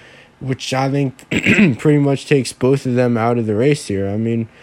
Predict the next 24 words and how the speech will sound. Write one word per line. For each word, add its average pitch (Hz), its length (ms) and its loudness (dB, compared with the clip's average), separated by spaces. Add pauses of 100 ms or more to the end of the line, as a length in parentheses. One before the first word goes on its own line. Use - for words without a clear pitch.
(280)
they 135 100 2
both 139 260 0
have 135 200 0
two 143 300 0
losses 135 440 -2
now. 117 440 -4 (480)
I 131 120 0
don't 139 200 0
really 147 200 0
see 135 240 -2
a 120 40 -4
two-loss 135 680 -2
team 127 400 -4
that 120 220 -2 (320)
doesn't 123 400 -2
win 127 180 -2
their 104 140 -2
conference 113 580 -4
making 117 380 -4
it 101 200 -6
to 113 120 -6
the 98 80 -4
playoff. 98 580 -4
That, 107 180 -4